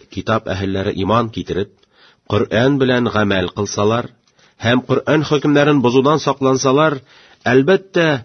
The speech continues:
әүвәлдәге гөнаһларын җуяр идек һәм нигъмәтләр иясе булган җәннәтләргә кертер идек. Әгәр алар Тәуратны һәм Инҗилне үзгәртмичә гамәл кылган булсалар, аннары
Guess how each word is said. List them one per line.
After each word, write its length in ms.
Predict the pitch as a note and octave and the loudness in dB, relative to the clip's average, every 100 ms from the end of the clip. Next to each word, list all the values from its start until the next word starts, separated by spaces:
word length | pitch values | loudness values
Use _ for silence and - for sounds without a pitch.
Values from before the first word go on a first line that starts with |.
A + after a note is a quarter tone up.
| - _ _ | -12 _ _
әүвәлдәге 580 | C3 C#3+ C3+ C3 B2+ E3+ | 2 4 6 4 2 2
гөнаһларын 480 | D#3+ D#3 C#3+ C#3+ D3 | 0 -2 0 0 0
җуяр 360 | C3 C3 C#3 D#3+ | 2 2 2 2
идек 320 | D#3 D#3 - _ _ - | 0 -4 -10 _ _ -4
һәм 220 | C3 C#3+ | 0 2
нигъмәтләр 560 | C#3 C#3 C#3 C3+ C#3 C#3 | 2 2 0 0 0 2
иясе 240 | C3+ B2+ | 0 0
булган 320 | B2 A#2 A#2+ | -2 -2 -2
җәннәтләргә 600 | A2+ G#2+ G#2+ G#2+ F2+ F2 D2+ | -2 -4 -4 -6 -8 -10 -12
кертер 260 | E2 - D2 | -16 -14 -16
идек. 140 | - _ _ _ _ _ - - - - - | -16 _ _ _ _ _ -20 -20 -20 -14 -4
Әгәр 280 | A2 D3+ | 0 2
алар 320 | D#3+ C#3+ D3 C#3+ - - | 2 2 2 0 -4 -8
Тәуратны 500 | A#2 B2+ C3+ C3+ E3 D#3 | 0 2 4 2 -2 -2
һәм 220 | D3+ D3+ | -2 -2
Инҗилне 480 | C3 C3 C3 C#3 D3 | 0 0 0 0 0
үзгәртмичә 760 | - B2 C3 F3+ C#3+ C#3 C#3 A#2+ | 0 0 -2 -2 -4 0 0 2
гамәл 380 | B2 D3+ G#3 G3 | 0 0 0 0
кылган 340 | F3 D3 A#2 F#2+ | -2 0 -2 -2
булсалар, 460 | F2+ E2 E2 - - _ _ _ _ _ _ | -4 -6 -8 -10 -16 _ _ _ _ _ _
аннары 400 | G#2 A2+ A#2 A#2 | -2 0 2 2